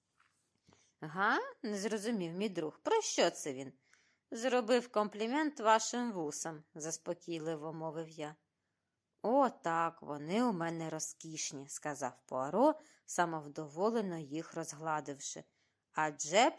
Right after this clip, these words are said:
вибухнув реготом. «Ну, гаразд», сказав він за хвилину другу. Відсміявшись, «виконав я ваші доручення. Ті відбитки пальців, які ви мені прислали».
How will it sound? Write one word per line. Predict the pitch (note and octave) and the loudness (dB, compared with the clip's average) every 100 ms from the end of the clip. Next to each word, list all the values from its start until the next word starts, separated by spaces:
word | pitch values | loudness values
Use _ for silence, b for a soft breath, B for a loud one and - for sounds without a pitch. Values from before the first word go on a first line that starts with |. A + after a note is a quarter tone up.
| - | -12
вибухнув | C#3+ D#3+ E3+ D#3+ F3 F3+ E3+ D#3 | -6 0 0 0 -4 -4 -6 -4
реготом. | D#3+ D3+ C#3 D3+ - D3 b b b _ | -2 -2 -4 -10 -10 -12 b b b _
«Ну, | E3 G3+ | 2 2
гаразд», | F#3 G3+ E3 C#3+ - | 4 4 4 2 -2
сказав | - - D3+ C#3 D3 D3 | -12 -8 -8 -4 -4 0
він | B3+ C4 | 0 2
за | D#3+ | 0
хвилину | E3 - E3 F#3 G3 | -2 -2 0 0 0
другу. | F3 E3 D3+ D3 - b b b | 0 0 -2 -2 -12 b b b
Відсміявшись, | E3+ E3 E3+ E3 F#3+ C4 C4+ - B3+ - | -6 -4 -4 0 4 4 2 -4 -4 -6
«виконав | E3+ G#3 F4+ C#4+ A3 F3+ | -2 2 4 4 4 2
я | F#3 | 0
ваші | F3 G3+ A3 G#3 | 4 4 4 -4
доручення. | F3+ G3 D3 D3 - E3 F#3+ F#3 b b b | 0 0 0 -4 -6 -4 -6 -8 b b b
Ті | - F4 | 4 4
відбитки | A3+ E3 C3+ D#3+ E3 - D3+ | 4 -4 0 0 0 -6 -10
пальців, | - C#3+ C3+ D3+ - C#4 | -2 0 0 -2 -6 -4
які | C#4+ C#4+ D4+ | -6 -2 -2
ви | C#4+ | 0
мені | C#4+ C4+ C#4+ | -2 -2 -2
прислали». | C4+ C4 - A#3+ C4 C4 D4 | 0 0 0 4 4 6 2